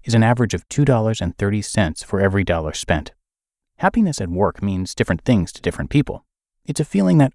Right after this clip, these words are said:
all is well, you feel in control, and you're enjoying being with, interacting with, and working alongside others. It provides a buffer zone against the unforeseen, those unexpected curveballs that regularly come our way.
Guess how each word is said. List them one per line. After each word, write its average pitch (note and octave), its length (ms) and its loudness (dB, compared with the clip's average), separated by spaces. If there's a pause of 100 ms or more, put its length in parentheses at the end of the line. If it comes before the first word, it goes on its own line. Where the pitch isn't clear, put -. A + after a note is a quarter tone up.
(120)
all A#2 260 6
is G#2 140 -4
well, E2 340 0 (260)
you B2+ 140 -2
feel D#3 240 2
in C#3 100 4
control, - 580 0 (340)
and C3 160 2
you're B2 120 4
enjoying C3+ 600 2
being A#2+ 320 6
with, E2 280 -6 (220)
interacting B2+ 580 2
with, D#2+ 240 -6 (280)
and A#2 180 2
working B2+ 320 0
alongside F2 580 -2
others. - 380 -4 (480)
It C#3+ 120 -4
provides D3+ 360 0
a D#3 60 4
buffer A2 460 2
zone D#2+ 360 0
against F2 380 -4
the F2+ 120 0
unforeseen, E2 720 -2 (340)
those A#2 280 0
unexpected C3 640 0
curveballs D#2+ 640 0
that F#2+ 140 -4
regularly F#2+ 500 0
come G2 240 2
our D#2 140 2
way. F2 320 -2